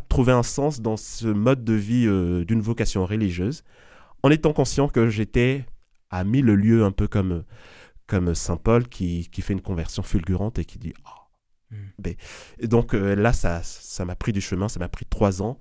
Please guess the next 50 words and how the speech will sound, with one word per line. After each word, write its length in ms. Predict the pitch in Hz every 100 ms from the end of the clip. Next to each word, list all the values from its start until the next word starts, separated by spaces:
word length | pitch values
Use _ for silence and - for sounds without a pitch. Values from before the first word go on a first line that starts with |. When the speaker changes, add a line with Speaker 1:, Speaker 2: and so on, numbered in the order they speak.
| _ _ _ -
Speaker 1:
Et 140 | 98
c'est 360 | 98 - - 90
au 80 | 85
cours 220 | - 113
de 60 |
ces 160 | 107 107
trois 260 | - 110 101
années 260 | 95 113
qu'a 300 | 120 - 95
surgi 500 | 90 - 95 90 104 -
ensuite 300 | 104 - 101
la 80 | 92
Compagnie 400 | - 113 107 101
de 100 | 92
Jésus 380 | 85 90 95 117 - _ -
et 80 | -
qui 120 | -
a 20 |
été 200 | 90 -
un 100 | 92
soutien 400 | 85 - - -
pour 180 | 101 95
moi, 200 | 90 92 98
euh, 80 | 85 87 - _ _ _ _
déjà 200 | - 95
pour 200 | 101 98
me 100 | 90
sauver 360 | 87 - 117 101
la 100 | 92
vie 200 | 82 - - _ -
Speaker 2:
Hmm. 180 | 117 107 120 -
Speaker 1:
et 80 | 98
ensuite 220 | - 104
pour 180 | - 92
Speaker 2:
C'est 140 | 170
fort 140 | - 113
Speaker 1:
construire 80 |
Speaker 2:
ce 20 | 104
Speaker 1:
ma 60 |
Speaker 2:
que 40 | 147
Speaker 1:
vie. 80 | 135
Speaker 2:
vous 60 | 127
employez 300 | 123 131 127
comme 160 | 120
terme, 180 | 113 127
sauver 400 | 120 - 151 175
votre 320 | 175 143 -
vie. 240 | 135 143 - _ _ -
Speaker 1:
Oh 300 | 117 135 156
oui, 220 | 131 107